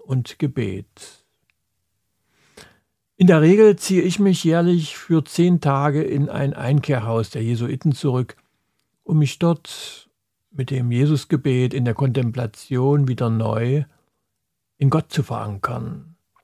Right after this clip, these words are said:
Es ist gerade in den ersten Tagen dann immer auch ein Kampf, die Unruhe zu überwinden, die Unruß-, Unrast, die noch nachhallt, mich loszulassen in die Stille hinein und wieder empfänglich zu werden.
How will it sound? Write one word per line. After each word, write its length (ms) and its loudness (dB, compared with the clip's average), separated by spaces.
Es 120 0
ist 140 2
gerade 340 4
in 40 4
den 120 4
ersten 400 0
Tagen 340 2
dann 160 0
immer 480 2
auch 200 -2
ein 240 -4
Kampf, 640 -4
die 400 -8
Unruhe 640 4
zu 160 -8
überwinden, 760 -4
die 200 -4
Unruß-, 800 2
Unrast, 960 0
die 80 -2
noch 200 -2
nachhallt, 800 -4
mich 180 2
loszulassen 760 2
in 100 0
die 140 0
Stille 260 -2
hinein 640 0
und 180 -4
wieder 200 0
empfänglich 600 -2
zu 200 -8
werden. 560 -6